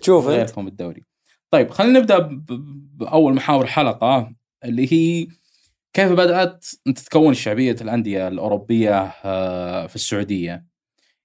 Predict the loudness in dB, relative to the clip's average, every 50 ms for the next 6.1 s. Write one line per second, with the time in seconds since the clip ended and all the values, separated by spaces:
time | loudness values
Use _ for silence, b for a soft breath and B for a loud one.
0 | -14 -8 -6 -4 -2 -2 -2 -2 -2 -2 -4 -4 -2 0 0 0 0 -2 0 0
1 | 0 2 2 0 0 2 2 2 2 4 2 2 2 2 2 2 2 2 2 0
2 | 0 0 0 0 -2 -4 -6 -6 -4 -4 -2 0 0 -2 -2 -4 -6 -6 -6 -4
3 | -2 -2 0 0 -2 0 0 2 2 2 2 0 -2 -4 -8 -10 -10 -8 -8 -6
4 | -6 -6 -6 -2 -4 -2 -2 -4 -6 -6 -8 -8 -6 -6 -6 -4 -4 -4 -2 0
5 | 0 0 0 -2 -4 -8 -14 -16 -12 -4 -2 0 0 0 0 0 0 -2 -4 -8
6 | -16 -16